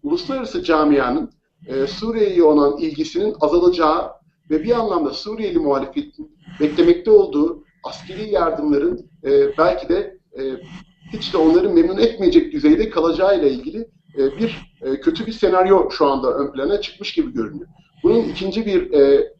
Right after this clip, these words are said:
halkası da özellikle Batı toplumlarında, e, Mısır'da yaşanan süreçten sonra, Batı kamuoyunda diyelim, e, Mısır'da yaşanan süreçten sonra, e, bu tür süreçlerin,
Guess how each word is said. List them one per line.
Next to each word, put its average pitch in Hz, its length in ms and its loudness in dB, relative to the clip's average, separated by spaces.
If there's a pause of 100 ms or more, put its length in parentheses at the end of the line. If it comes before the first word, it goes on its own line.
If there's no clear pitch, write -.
(320)
halkası 160 540 2
da 160 160 2
özellikle 175 520 0
Batı 143 200 -2
toplumlarında, 143 880 -2 (280)
e, 113 40 -2
Mısır'da 180 540 -2
yaşanan 151 600 2 (180)
süreçten 143 420 0
sonra, 127 240 -4
Batı 180 220 -4
kamuoyunda 135 720 0 (100)
diyelim, 120 300 -4 (400)
e, 120 40 -2 (580)
Mısır'da 175 440 0
yaşanan 156 340 4
süreçten 143 440 4
sonra, 143 480 0 (380)
e, 123 160 -4 (300)
bu 247 160 -6
tür 233 180 0 (640)
süreçlerin, 143 760 2